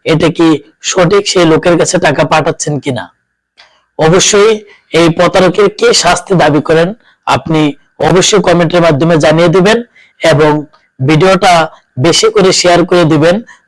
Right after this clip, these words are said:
যাতে করে এরকম প্রতারক তারা যেন প্রতারণা করতে না পারে। তো আপনাদের আরেকটা বিষয় জানিয়ে রাখছি, এ, তাহের রিয়াকশন, এই পেজটা অবশ্যই শেয়ার করে দিবেন এবং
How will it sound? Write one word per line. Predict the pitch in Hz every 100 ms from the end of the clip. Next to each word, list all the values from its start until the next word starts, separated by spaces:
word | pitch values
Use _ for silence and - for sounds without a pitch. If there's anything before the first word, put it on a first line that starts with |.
| -
যাতে | 135 156 165
করে | 170 160 151 139 - _
এরকম | 151 160 151 165 151
প্রতারক | 160 156 175 175 - _ _ _ _ _ _ _ - 127
তারা | 170 165
যেন | 160 165 160 147
প্রতারণা | - - _ 170 180 170 165 165
করতে | 160 180 175 165
না | 160 156
পারে। | 147 117 104 - _ _ _ _ _ _ _ _ _ _
তো | 170
আপনাদের | 156 151 175 165 160 143 - _ -
আরেকটা | 135 156 - 196
বিষয় | 202 196
জানিয়ে | 170 160 165 165
রাখছি, | 156 - 180 233 233 - _
এ, | 151 143
তাহের | 170 165 160 165 147
রিয়াকশন, | 156 170 - 196 196 - - _
এই | 160
পেজটা | 151 170 147 - 170 147 135 - _ -
অবশ্যই | 160 180 208 226
শেয়ার | - 175 160
করে | 170 165
দিবেন | 156 160 180 226 - _ _ _ _ _ -
এবং | 147 139 147 285